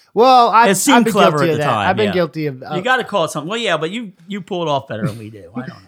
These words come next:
Speaker 1: And that has Smoking Banana Peels on it,
Speaker 2: That
Speaker 1: right?
Speaker 2: did have Smoking
Speaker 1: And,
Speaker 2: Banana Peels
Speaker 1: and
Speaker 2: on it,
Speaker 1: that
Speaker 2: yes.
Speaker 1: and Punk Rock Girl were the two videos on Beavis and Butthead. Am I right?
Speaker 2: I think Beavis and Butthead showed every video we ever did because I would hear about it. Like, I, people
Speaker 1: Yeah.
Speaker 2: go, people go like, "Oh," 'cause around that time,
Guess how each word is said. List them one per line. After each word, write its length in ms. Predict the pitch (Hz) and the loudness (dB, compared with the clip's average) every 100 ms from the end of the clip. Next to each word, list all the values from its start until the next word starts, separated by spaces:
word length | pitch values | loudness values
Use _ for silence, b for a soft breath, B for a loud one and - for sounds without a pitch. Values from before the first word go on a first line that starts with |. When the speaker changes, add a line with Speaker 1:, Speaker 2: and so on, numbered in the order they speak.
| _ | _
Speaker 1:
And 260 | 226 240 - - 160 | 0 0 -2 -14 -2
that 200 | 240 294 | 2 2
has 240 | 294 277 | 0 -2
Smoking 400 | - 226 226 214 | 0 -2 0 -2
Banana 300 | 175 185 190 | 0 0 -2
Peels 340 | 185 160 135 127 | -2 -6 -6 -8
on 160 | 123 | -10
it, 60 | 113 | -6
Speaker 2:
That 140 | 143 | -4
Speaker 1:
right? 80 | 139 | -2
Speaker 2:
did 80 | 151 | -2
have 120 | 185 | -4
Smoking 280 | - 175 160 | -6 -8 -6
Speaker 1:
And, 160 | 170 156 | -6 -4
Speaker 2:
Banana 200 | 143 131 | -6 -6
Peels 140 | 180 | -2
Speaker 1:
and 80 | 208 | 0
Speaker 2:
on 40 | |
it, 20 | |
Speaker 1:
that 320 | 208 254 294 - | 4 4 4 0
Speaker 2:
yes. 80 | 220 | -6
Speaker 1:
and 320 | 214 208 151 | -6 -8 -12
Punk 200 | - 226 | -10 -6
Rock 200 | 226 220 | -4 -4
Girl 160 | 202 202 | -4 -4
were 80 | 185 | -4
the 100 | 156 | -8
two 180 | - 196 | -6 -2
videos 360 | 202 202 185 | 2 2 2
on 100 | 175 | 0
Beavis 220 | 160 160 170 | 0 -2 -2
and 80 | |
Butthead. 320 | 160 170 220 233 | -2 0 -2 0
Am 120 | 170 | 0
I 100 | 165 | 0
right? 600 | 170 180 196 240 285 320 | -2 -2 -2 -4 -6 -8
Speaker 2:
I 100 | 311 | -10
think 240 | 254 392 285 | -10 -10 -8
Beavis 260 | 294 294 | -8 -8
and 80 | 240 | -6
Butthead 220 | 220 196 - | -6 -6 -6
showed 240 | 170 147 - | -8 -8 -8
every 360 | 175 202 240 | -8 -8 -12
video 480 | 165 175 160 135 117 | -10 -8 -6 -6 -6
we 240 | 110 113 - | -8 -14 -10
ever 260 | 143 156 | -10 -8
did 360 | 139 139 120 - | -8 -8 -8 -10
because 200 | - 139 | -14 -8
I 100 | 147 | -6
would 100 | 127 | -6
hear 200 | 151 139 | -8 -8
about 300 | 101 92 - | -8 -16 -18
it. 60 | _ _ _ _ | _ _ _ _
Like, 120 | 143 | -4
I, 140 | 160 180 | -2 -2
people 180 | 165 196 | 2 2
Speaker 1:
Yeah. 220 | 175 147 | 4 2
Speaker 2:
go, 120 | 156 B | -4 B
people 220 | - 214 190 | -10 -6 -2
go 100 | 175 | -2
like, 200 | 151 - | -2 -4
"Oh," 240 | 277 311 196 | -4 -4 -6
'cause 100 | 208 | -12
around 200 | 349 349 | -2 -2
that 180 | 294 277 | 0 -4
time, 380 | - 170 156 | -2 -2 -2